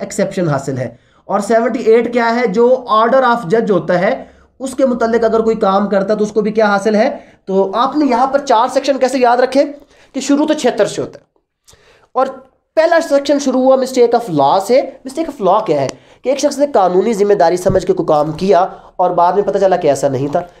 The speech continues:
ये जो जितने पुलिस मुकाबले वगैरह होते हैं, जी हमने तो समझा कि वो क्या था, वो डाकू था, बाद में पता चला वो तो कोई आम शहरी था, तो mistake of law हो गया। अगर यही काम कोई आम शहरी करता है कि एक शख्स को डाकू चोर समझ के पकड़ लेता है, कातिल समझ के पकड़ लेता है, बाद में पता चलता है वो तो ऐसा नहीं था।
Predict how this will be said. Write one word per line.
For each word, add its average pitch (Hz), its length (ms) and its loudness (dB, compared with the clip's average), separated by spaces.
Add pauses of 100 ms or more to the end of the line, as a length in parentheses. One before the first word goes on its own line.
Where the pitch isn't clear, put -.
(100)
ये 240 80 -4
जो 220 100 -2
जितने 202 240 -2
पुलिस 196 260 -6
मुकाबले 175 340 0
वगैरह 165 180 2
होते 160 140 2
हैं, 185 40 -2
जी 196 60 2
हमने 180 180 -2
तो 208 80 2
समझा 196 260 0
कि 190 80 -6
वो 196 100 0
क्या 202 200 2
था, 220 160 0 (260)
वो 196 60 0
डाकू 196 280 0
था, 214 140 2 (300)
बाद 185 200 2
में 214 80 -6
पता 208 120 0
चला 208 160 4
वो 190 100 0
तो 196 100 -4
कोई 208 160 0
आम 196 180 4
शहरी 208 300 -2
था, 190 160 2
तो 190 120 -2
mistake 180 360 -2
of 147 180 0
law 131 180 0
हो 143 140 2
गया। 156 160 -2 (320)
अगर 226 220 2
यही 226 220 0
काम 247 260 0
कोई 254 240 -4
आम 220 220 -2
शहरी 208 320 -4
करता 151 300 0
है 196 140 0 (280)
कि 196 60 0
एक 202 100 2
शख्स 202 200 -2
को 220 160 2 (640)
डाकू 196 300 0
चोर 226 320 0
समझ 220 260 -2
के 220 100 -4
पकड़ 254 300 0
लेता 156 260 2
है, 175 120 2
कातिल 180 300 -2
समझ 208 220 -2
के 208 60 0
पकड़ 208 280 0
लेता 190 160 0
है, 190 40 -4
बाद 190 160 0
में 220 80 -14
पता 254 100 -18
चलता 262 180 -6
है 226 60 -4
वो 247 60 -2
तो 269 120 0
ऐसा 254 160 0
नहीं 403 160 0
था। 160 100 -2